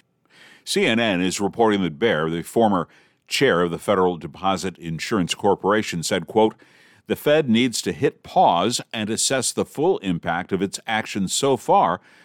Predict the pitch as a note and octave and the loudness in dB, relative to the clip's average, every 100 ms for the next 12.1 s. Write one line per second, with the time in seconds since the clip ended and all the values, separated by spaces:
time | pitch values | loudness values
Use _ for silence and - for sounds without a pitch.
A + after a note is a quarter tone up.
0 | _ G#2 F#2+ A2+ A#2+ G2 C#3 C#3 G#2 G2+ | _ -8 2 6 6 4 2 2 0 -2
1 | - - A2 G#2+ - F#2 F2 F2 - - | -4 -2 2 2 0 -6 -4 -6 -10 -12
2 | _ _ - A2+ A2 D2+ A#1+ - D#2 D2+ | _ _ 0 4 4 2 -6 -14 -12 -6
3 | - F#2 C2+ _ _ _ _ - A2 G2+ | 0 0 -2 _ _ _ _ -6 -2 0
4 | A#2 A2 F2 G2 - F2+ - - D#3+ E3+ | 2 0 0 -2 0 -2 -2 -4 0 2
5 | C#3 B2+ F2+ D#2 D#2+ D2+ E2+ B2+ - A2 | 2 0 0 -4 -6 -4 -6 -6 -4 -4
6 | E2 G#2 G#2+ - - - - - B2+ D#2+ | 0 -2 -2 -6 -10 -8 -6 0 0 0
7 | D#2+ G2+ B2 A#2+ D2+ - - - _ _ | -2 0 0 0 -6 -6 -8 -10 _ _
8 | _ _ - - A#3 A3 F2+ C#2+ E2 C#3+ | _ _ -6 2 4 4 2 -2 -4 -6
9 | - F3+ F3 D#3+ A2 - E3+ E3 A2+ - | -2 2 2 2 0 0 0 0 0 -8
10 | - A#2 A2+ - B2+ B2+ A2+ - G#2+ A#2+ | -2 0 0 -4 -4 -4 -4 -4 -4 -4
11 | - - G3 A#2+ G2+ G2 G2 - B2 C3 | -4 -2 0 0 0 -2 -6 0 2 2
12 | - | 0